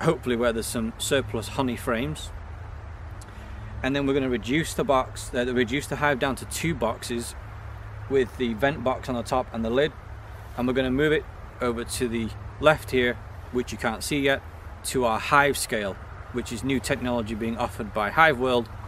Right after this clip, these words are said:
to provide you more insight as to what is happening with the weight of a hive in a given geographical area. Information is gonna be available on our website. So join us now, I'm gonna show you what the inside of a hive looks like. It's approximately two degrees today.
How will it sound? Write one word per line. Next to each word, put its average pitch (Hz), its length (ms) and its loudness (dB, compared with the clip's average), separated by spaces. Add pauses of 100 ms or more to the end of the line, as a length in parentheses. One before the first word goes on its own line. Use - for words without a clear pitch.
(800)
to 127 80 -4
provide 120 280 2
you 117 140 2
more 143 260 8
insight 135 540 2
as 113 100 -4
to 123 140 -4
what 120 120 4
is 117 120 0
happening 117 720 -2
with 117 140 -2
the 113 100 2
weight 139 380 4
of 117 100 -2
a 113 80 0
hive 110 400 0 (220)
in 123 100 -2
a 120 60 -2
given 120 340 0
geographical 113 680 -2
area. 107 280 -2 (280)
Information 127 420 -2
is 107 80 -6
gonna 110 140 -4
be 107 100 -2
available 104 320 -4
on 101 100 -4
our 95 80 -6
website. 104 380 -2 (1700)
So 143 120 4
join 170 200 4
us 170 120 0
now, 143 160 8
I'm 143 80 6
gonna 143 140 4
show 156 140 2
you 147 100 6
what 139 80 4
the 135 80 0
inside 135 240 2
of 123 80 2
a 120 60 0
hive 123 200 4
looks 135 220 2
like. 156 180 4
It's 127 160 -6
approximately 123 600 2
two 143 300 -2
degrees 123 520 -2
today. 156 340 2